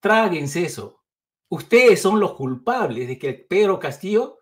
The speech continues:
fue aislado, porque Pedro Castillo se rodeó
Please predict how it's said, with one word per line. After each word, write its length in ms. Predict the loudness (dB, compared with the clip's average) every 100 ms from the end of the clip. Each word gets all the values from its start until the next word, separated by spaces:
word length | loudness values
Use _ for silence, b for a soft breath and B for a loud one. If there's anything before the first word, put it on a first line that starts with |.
| _
fue 320 | 0 0 -2
aislado, 1040 | -2 0 0 -4 -6 0 2 2 -4 -12 _ _ _ _ _ _
porque 520 | -6 -6 -8 -12 _ _ _ _ _ _ _
Pedro 340 | 0 0 0
Castillo 460 | -4 -8 -6 -4 -4
se 200 | -4 -6
rodeó 800 | -6 -6 0 2 2 -4 -14